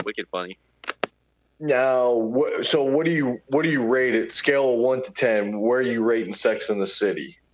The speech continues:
Speaker 1: Oh, that's going a flat seven point four. It's the same as my, uh, friend back there.
Speaker 2: And what do you think Dexter is rated at scale of one to ten, for reference?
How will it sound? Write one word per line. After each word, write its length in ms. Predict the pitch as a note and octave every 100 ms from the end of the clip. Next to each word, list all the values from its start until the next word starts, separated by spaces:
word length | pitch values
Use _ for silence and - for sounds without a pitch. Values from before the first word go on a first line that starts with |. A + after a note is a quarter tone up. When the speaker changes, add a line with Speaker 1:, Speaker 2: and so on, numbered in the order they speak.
| _ _ _
Speaker 1:
Oh, 220 | G#2+ G2
that's 160 | F2+ G2+
going 260 | - G2 F2
a 60 |
flat 380 | - - F2 E2 - _ -
seven 560 | - - A2 F#2+ F#2
point 300 | F2+ F#2+ F2 - -
four. 360 | - E2+ F2 - _ _ _ _ _ _ _
It's 80 | -
the 80 |
same 280 | G2+ - F#2+
as 160 | F2+ F2
my, 240 | F#2 F2
uh, 280 | F2 F2 F2
friend 340 | - G2 E2+
back 260 | E2 E2+ F2
there. 260 | E2+ F2 F2+ - - - - _ _ _ _ _ _ - - - -
Speaker 2:
And 320 | E2+ C3+ C3
what 140 | B2 D3+
do 60 |
you 80 | C#3+
think 280 | D#3+ C#3 G#2
Dexter 640 | C#3+ D3+ - A#2 G#2+ G2+ - _ _ _ _ _ _ _ -
is 180 | A#2+ G#2+
rated 400 | A2 G#2+ G2+ G#2
at 280 | G#2 -
scale 360 | - - A2 G#2
of 60 | G2+
one 200 | G#2 G2
to 60 |
ten, 320 | F#2+ A2+ G2
for 160 | F2+ G#2
reference? 680 | G2+ G2+ G2 F2+ E2+ - -